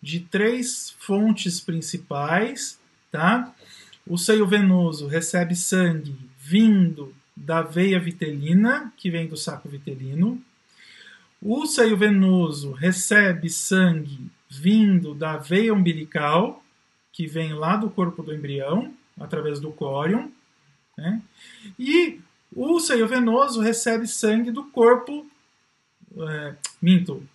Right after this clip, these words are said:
que vem lá do embrião, não, gente, aqui tá vindo da, da, da placenta, desculpa, do córion, tá? E aqui a gente tem sangue vindo das veias cardinais anterior e posterior, formando a veia cardinal comum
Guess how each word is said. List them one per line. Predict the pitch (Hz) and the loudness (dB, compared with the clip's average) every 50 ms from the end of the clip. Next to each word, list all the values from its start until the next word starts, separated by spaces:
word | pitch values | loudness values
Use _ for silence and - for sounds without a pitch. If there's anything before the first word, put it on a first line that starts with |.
| _ - | _ -10
que | - 170 | -8 -4
vem | - 175 180 180 | 0 4 4 6
lá | 180 175 | 6 4
do | 175 165 | 4 2
embrião, | 170 170 165 160 180 226 | 0 0 2 2 2 2
não, | 240 196 165 | 2 2 0
gente, | 147 151 151 139 - | 0 -2 -6 -8 -8
aqui | 147 143 - 170 | -8 -8 -6 -4
tá | - 175 | -4 -2
vindo | 170 180 185 196 202 196 | 2 4 4 4 2 2
da, | 180 165 170 180 208 220 208 - _ _ _ _ - | 0 0 0 0 0 -2 -4 -8 _ _ _ _ -20
da, | 185 170 151 156 160 160 156 156 147 147 147 139 135 135 | -16 -12 -10 -8 -6 -6 -6 -8 -8 -10 -10 -10 -10 -12
da | 127 135 - | -12 -10 -6
placenta, | - 202 214 - - 190 160 139 135 - 131 | -6 -4 -4 -2 -2 -2 -2 -4 -6 -12 -14
desculpa, | - - - - 175 156 - | -16 -12 -10 -8 -8 -8 -8
do | - 135 156 | -10 -12 -10
córion, | - 175 156 143 127 120 120 123 | -6 -6 -6 -6 -6 -8 -10 -6
tá? | - 160 185 226 247 - - _ _ - - - - - - _ _ - | -2 0 0 0 -2 -4 -12 _ _ -20 -20 -20 -20 -20 -20 _ _ 0
E | 202 233 302 330 320 - - - _ | 0 2 2 2 0 -2 -6 -12 _
aqui | - 202 226 220 - - 247 254 277 285 - | -2 -2 -2 -2 -2 -4 -6 -6 -6 -6 -8
a | - 220 233 233 | -6 -4 -2 0
gente | 202 214 233 226 - - - | 2 2 2 0 0 -4 -2
tem | - 208 214 226 247 254 247 - | 0 2 2 2 0 -2 -8 -14
sangue | - - - - 233 233 247 254 247 240 | -16 -12 -6 -2 0 0 0 0 -2 -4
vindo | 202 196 214 220 247 269 269 247 214 190 | -2 2 2 2 2 2 -2 -2 -2 0
das | 180 196 196 180 175 | 0 0 0 0 0
veias | 190 202 202 202 190 | 0 0 0 0 0
cardinais | - - 190 185 175 180 180 175 170 170 170 170 165 - - - _ _ _ _ _ _ | 0 0 0 2 2 2 2 2 2 2 0 0 -2 -6 -12 -16 _ _ _ _ _ _
anterior | - 190 208 214 214 226 214 185 185 180 180 180 185 190 190 185 190 - | 0 0 2 2 2 2 0 2 2 4 4 4 4 2 0 -2 -4 -6
e | 175 170 | -8 -6
posterior, | - 185 180 175 - - 180 175 170 170 175 196 233 285 294 | -4 -2 -4 -2 -2 -2 0 0 2 2 2 2 2 0 -2
formando | - - 208 196 185 190 196 190 185 | -2 -2 0 2 2 2 2 0 0
a | 180 | 0
veia | 165 180 180 180 175 | 0 0 0 0 0
cardinal | 175 170 170 165 170 170 180 180 185 | 0 0 0 0 0 0 0 0 0
comum | 185 240 254 247 220 220 240 277 | -2 -2 -2 0 2 0 0 -2